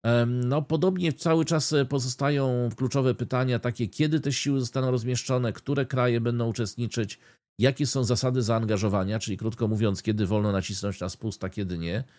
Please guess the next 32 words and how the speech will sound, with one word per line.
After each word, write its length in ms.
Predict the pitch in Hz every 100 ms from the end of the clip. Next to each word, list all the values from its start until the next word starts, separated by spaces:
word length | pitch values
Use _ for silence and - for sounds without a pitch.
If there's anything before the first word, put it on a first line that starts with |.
| _ _ 151
i 40 |
jaka 260 | 151 135 143
jest 160 | 127
strategia 440 | - 127 127 120 117
wyjścia. 420 | 95 78 - - _ _ _ - - _ _ _ 107
E, 220 | 113 117
analitycy 540 | 143 147 196 196 -
ostrzegają, 600 | 160 - 151 139 151 147
że 140 | 123 123
nowe 240 | 135 135
działania 420 | 120 127 120 123
mogą 300 | 120 117 117
być, 400 | 110 107 - -
e, 220 | 110 101 101
właśnie 500 | 110 107 113 104 98
ograniczone, 760 | 135 127 113 101 117 117 107
tak 180 | - 151
samo 240 | 170 147
jak 180 | 131 113
ta 100 | 131
misja 300 | 135 127 135
obecna 380 | 123 135 - 98
przez 260 | - 98
og-, 160 | 104 92 _ _ _ -
przez 140 | 117
problemy 420 | 123 113 123 113
finansowe 840 | 98 170 151 127 - 123 110 104 98
i 380 | 92 95 92
w-, 280 | 78 - 101
problemy 480 | 92 95 101 98 92
z 40 |
zasobami. 580 | 87 110 120 95 76 55